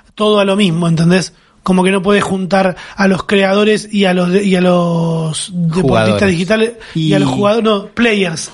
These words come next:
Speaker 1: ahí está, los players
Speaker 2: Claro.
Speaker 1: de, que serían como los
Speaker 2: Claro, porque
Speaker 1: deportistas
Speaker 2: jugadores
Speaker 1: digitales,
Speaker 2: todos
Speaker 1: porque son
Speaker 2: juegan,
Speaker 1: co-,
Speaker 2: pero los profesionales, digamos.
Speaker 1: Claro, son cosas distintas.
Speaker 2: Son cosas distintas, sí.
Speaker 1: Pero está bueno que se empiece a evaluar,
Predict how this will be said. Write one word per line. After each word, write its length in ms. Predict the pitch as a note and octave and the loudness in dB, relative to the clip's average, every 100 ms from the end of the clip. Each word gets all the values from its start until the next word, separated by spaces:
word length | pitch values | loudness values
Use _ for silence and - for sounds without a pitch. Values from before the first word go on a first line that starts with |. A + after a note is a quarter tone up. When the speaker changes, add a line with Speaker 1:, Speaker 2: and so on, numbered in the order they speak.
| - | -12
Speaker 1:
ahí 60 | |
está, 240 | E3 F#3 F3+ | -4 -2 -2
los 140 | E3 | -4
players 460 | - G#3 G#3 F#3+ E3 | -2 0 2 2 2
Speaker 2:
Claro. 200 | A2+ G2 | 2 2
Speaker 1:
de, 360 | E3+ E3 D#3+ D#3 - - - | 0 -4 -8 -14 -20 -20 -14
que 100 | - | -6
serían 260 | F#3 G3+ G3 | -2 0 0
como 120 | F#3+ | -2
los 80 | F#3+ | 0
Speaker 2:
Claro, 140 | F#3 | 0
porque 200 | - - F#3+ | 0 -2 0
Speaker 1:
deportistas 40 | |
Speaker 2:
jugadores 240 | C3+ C#3 F3 | 2 2 0
Speaker 1:
digitales, 100 | F#3+ | 0
Speaker 2:
todos 120 | C3+ | -2
Speaker 1:
porque 80 | - | 0
son 80 | |
Speaker 2:
juegan, 160 | C#3 C3+ | 2 2
Speaker 1:
co-, 60 | C3 | 0
Speaker 2:
pero 300 | A#2 A2+ A2+ | 0 0 0
los 160 | A2 | 0
profesionales, 680 | - A#2 - - A#2 G#2+ G2+ | -2 -4 -4 0 2 0 -2
digamos. 300 | G2+ G2+ G#2 - _ _ _ _ _ | -6 -8 -12 -18 _ _ _ _ _
Speaker 1:
Claro, 220 | G3+ F#3 | -2 0
son 180 | - G#3 | 0 -2
cosas 260 | G#3 G3 F#3+ | 0 0 0
distintas. 360 | F3+ - G3 | 0 0 0
Speaker 2:
Son 120 | E3 D3+ | 2 0
cosas 220 | C#3+ A#2+ | 0 -2
distintas, 400 | G#2 G2+ G2 G#2+ - _ _ | -4 -6 -12 -16 -20 _ _
sí. 180 | - F#2+ - _ | -20 -20 -20 _
Speaker 1:
Pero 540 | D4 D4+ D4+ D4+ D4+ D#4 | -2 0 2 0 0 -4
está 300 | G#3+ - B3 | -6 -2 2
bueno 340 | B3 C4 C4 | 2 2 2
que 140 | A3+ F#3+ | 2 2
se 80 | |
empiece 560 | G3+ F#3 A3 A3 - G#3+ | 0 2 2 2 2 0
a 260 | G3+ F#3+ F#3+ | 2 0 0
evaluar, 600 | F#3+ G3 G#3+ A3+ A#3 | 0 0 2 2 0